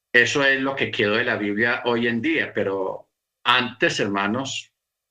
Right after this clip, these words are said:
eran muchos libros y todos completamente autorizados por el Eterno, usados libremente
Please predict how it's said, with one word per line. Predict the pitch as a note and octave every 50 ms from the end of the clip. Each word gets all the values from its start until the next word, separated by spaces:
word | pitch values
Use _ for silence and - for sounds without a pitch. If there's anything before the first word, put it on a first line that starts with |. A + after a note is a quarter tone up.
| _ _ _ _ -
eran | - G#2 A2+ A#2 A#2+
muchos | C3+ C#3+ C#3+ - C#3 B2
libros | C#3+ D3+ C3+ A#2 F#2+ F2 - - - - - - _ _ _ _ _ _ _ _ -
y | - A#2+ A#2
todos | A2+ A#2+ A#2+ B2+ B2+ - - - - - _ _ _ _ -
completamente | B2+ A2+ A2 - A#2 G#2+ G#2+ B2+ B2 B2 B2 A#2+ A2+ - - C3
autorizados | B2 A2+ G#2+ - - A2+ G#2 F#2 F2+ - - B2 A2+ A2 A2+ B2 C3+ C3 - - _ -
por | B2+ A2
el | G2+ G2
Eterno, | F#2+ - - A2 G#2+ G#2 G#2 G#2+ B2+ D3 E3+ E3 - _ _ _ _ _ _ _ _ _ _ _ _ _ _ _ _ _ _ _ _ _ -
usados | - A2 A2 - - A2+ A2+ A2+ A#2+ B2+ B2 - - - - - -
libremente | - A#2+ B2+ B2+ A2+ B2 B2+ B2 B2 A#2+ A#2+ A#2 A2+ C3+ C3 B2 B2 B2 - - _